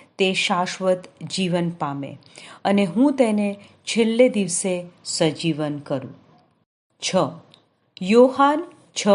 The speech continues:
સુડતાલીસ. હું તમને સાચે સાચ કહું છું કે જે કોઈ શ્રદ્ધા રાખે છે તે શાશ્વત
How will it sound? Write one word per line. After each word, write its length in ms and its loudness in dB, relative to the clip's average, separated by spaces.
સુડતાલીસ. 880 -8
હું 180 0
તમને 420 2
સાચે 480 0
સાચ 420 -2
કહું 320 -2
છું 280 -6
કે 100 0
જે 240 2
કોઈ 260 -4
શ્રદ્ધા 520 0
રાખે 400 -2
છે 300 -2
તે 120 4
શાશ્વત 760 -4